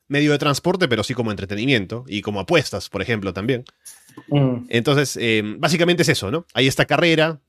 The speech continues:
Speaker 1: que, de la cual la Red Line es como la gran competencia en la cual se califica y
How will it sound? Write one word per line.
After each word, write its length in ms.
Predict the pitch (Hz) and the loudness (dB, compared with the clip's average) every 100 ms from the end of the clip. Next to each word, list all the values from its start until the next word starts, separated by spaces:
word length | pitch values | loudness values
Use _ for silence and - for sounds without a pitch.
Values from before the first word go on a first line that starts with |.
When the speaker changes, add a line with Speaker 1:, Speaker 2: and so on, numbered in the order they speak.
| - - | -20 -8
Speaker 1:
que, 300 | 113 101 101 | -2 0 0
de 120 | 110 | 0
la 120 | 104 | 0
cual 460 | - 143 131 131 131 - _ _ _ _ - - | 0 2 2 2 -2 -14 _ _ _ _ -20 -6
la 480 | 117 110 107 107 107 | 0 4 4 4 4
Red 220 | 147 131 | 4 2
Line 540 | 156 151 139 139 147 104 | 2 2 2 2 0 -2
es 180 | - | -4
como 540 | - 107 101 95 90 87 _ _ _ - | -4 -4 -2 -4 -6 -10 _ _ _ -2
la 180 | 127 | 2
gran 240 | 131 139 139 | 4 4 4
competencia 720 | 135 120 117 135 135 123 120 | 2 4 2 4 4 2 0
en 40 | |
la 100 | 98 | -2
cual 180 | - 113 | 0 0
se 100 | 113 | 0
califica 880 | - 104 101 175 156 131 127 120 117 | -2 -2 0 0 0 0 0 2 2
y 300 | 98 82 | -2 -6